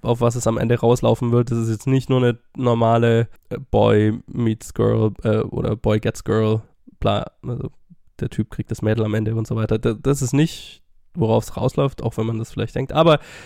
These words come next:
es erfindet jetzt auch das Rad eben nicht komplett neu. Ähm, und das fand ich so ein bisschen schade und dadurch haben diese herzlicheren Momente für mich,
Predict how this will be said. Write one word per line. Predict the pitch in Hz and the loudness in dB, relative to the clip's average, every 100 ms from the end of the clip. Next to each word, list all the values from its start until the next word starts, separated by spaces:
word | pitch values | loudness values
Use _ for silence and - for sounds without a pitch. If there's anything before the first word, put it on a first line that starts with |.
| - - - | -20 -18 -4
es | 123 - - - - | -4 -4 -14 -14 -8
erfindet | - - 123 | -2 0 2
jetzt | 117 113 | 2 2
auch | 117 | 0
das | - - | 0 -4
Rad | 107 117 | -4 -4
eben | 107 113 | -4 -4
nicht | - | -6
komplett | - 101 104 - | -6 -4 -4 -4
neu. | 110 117 - - | -4 -6 -10 -12
Ähm, | - 113 104 104 | 0 2 2 0
und | 113 113 | 0 -2
das | 123 | -2
fand | - 120 | -2 -2
ich | |
so | - | 0
ein | 107 | -2
bisschen | 117 107 | 0 -2
schade | - 139 156 143 | 2 2 4 2
und | 123 | 2
dadurch | 117 117 113 | 2 2 2
haben | 123 123 | 2 2
diese | 117 117 110 - - - - | 2 2 2 -4 -20 -20 -12
herzlicheren | - 120 131 - 131 127 123 | -2 2 2 2 2 2 2
Momente | 120 117 113 117 110 113 107 107 | 2 2 2 2 2 4 4 4
für | 110 123 | 2 0
mich, | 117 113 - | 2 0 -2